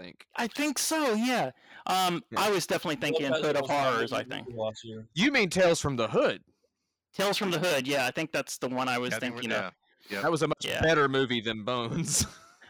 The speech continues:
Speaker 2: Well, no, he was in another movie called Hood of Horror. Was that
Speaker 1: That's
Speaker 2: Tales from the
Speaker 1: real?
Speaker 2: Hood? Yes,
Speaker 1: No.
Speaker 2: um, it
Speaker 4: I
Speaker 2: says
Speaker 4: think
Speaker 2: Hood of
Speaker 4: that's, I think it
Speaker 2: Horror.
Speaker 4: was a, in res-, it may have been a response to Tales from the Hood.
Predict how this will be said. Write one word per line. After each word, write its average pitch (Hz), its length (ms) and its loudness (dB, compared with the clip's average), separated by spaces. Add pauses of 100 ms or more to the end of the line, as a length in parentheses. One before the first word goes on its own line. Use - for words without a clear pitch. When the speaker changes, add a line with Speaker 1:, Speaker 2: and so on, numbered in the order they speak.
Speaker 2:
Well, 185 140 0
no, 247 120 2
he 190 120 0
was 247 160 0
in 262 100 0
another 254 240 2
movie 247 180 0
called 214 180 -2
Hood 233 300 -2
of 240 80 -2
Horror. 196 600 0 (580)
Was 143 200 -2
that 170 220 2
Speaker 1:
That's 151 140 2
Speaker 2:
Tales 262 160 2
from 269 180 2
the 277 100 2
Speaker 1:
real? 294 60 -6
Speaker 2:
Hood? 285 300 0 (540)
Yes, 202 400 2
Speaker 1:
No. 180 60 0
Speaker 2:
um, 160 300 2 (960)
it 151 80 -6
Speaker 4:
I - 40 2
Speaker 2:
says 156 120 2
Speaker 4:
think 175 120 2
Speaker 2:
Hood 196 80 4
of - 40 -4
Speaker 4:
that's, 185 120 2
I 185 40 4
think 180 60 4
it 180 40 4
Speaker 2:
Horror. 185 120 4
Speaker 4:
was 143 100 -6
a, 131 160 -10
in 120 120 -12
res-, 104 220 -12 (580)
it - 60 -20
may 170 80 -4
have 170 60 -6
been 160 100 -8
a 131 40 -10
response 113 500 -6
to 87 60 -20
Tales 95 260 -8
from 98 100 -20
the 92 80 -12
Hood. 85 280 -16